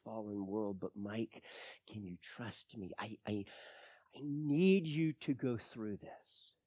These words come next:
You can't see what I'm gonna do, but you, you need to go through this because I've got this awesome thing I can't show." Wow, I wish, have you, as a parent, have you ever bought your Christmas child a gift, like, a month beforehand?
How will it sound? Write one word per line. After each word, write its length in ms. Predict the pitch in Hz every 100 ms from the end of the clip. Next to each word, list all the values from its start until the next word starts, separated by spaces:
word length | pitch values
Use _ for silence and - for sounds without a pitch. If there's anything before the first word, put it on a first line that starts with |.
| _ _ _ _ _ _ _ _ _ _ _ _ -
You 80 | -
can't 260 | - 233
see 240 | - - 214
what 160 | 202
I'm 140 | 160 147
gonna 240 | 160 143
do, 260 | 113 170 160
but 180 | 139
you, 220 | 147 135 131
you 120 | 139
need 360 | 139 139 214 220
to 80 | 214
go 180 | 196 180
through 440 | - - 185 202
this 360 | 139 101 - - - - -
because 360 | 127 - 139 - _ _
I've 140 | - -
got 160 | - -
this 160 | 226 - -
awesome 440 | 285 311 - 285
thing 180 | 262 285
I 80 | 214
can't 300 | - - -
show." 220 | - - -
Wow, 200 | - 247
I 60 | 160
wish, 240 | 160 151 - - -
have 120 | 190
you, 80 | 233
as 200 | 220 208
a 60 |
parent, 400 | - 262 262 214
have 120 | 190
you 140 | 196 202
ever 220 | 226 220
bought 300 | 170 180 208
your 140 | 185 156
Christmas 440 | 190 202 208 190
child 420 | - 170 180 156 139
a 120 | 139
gift, 280 | 113 165 -
like, 140 | 139
a 60 | 127
month 340 | 123 147 -
beforehand? 760 | 147 127 156 151 156 151 156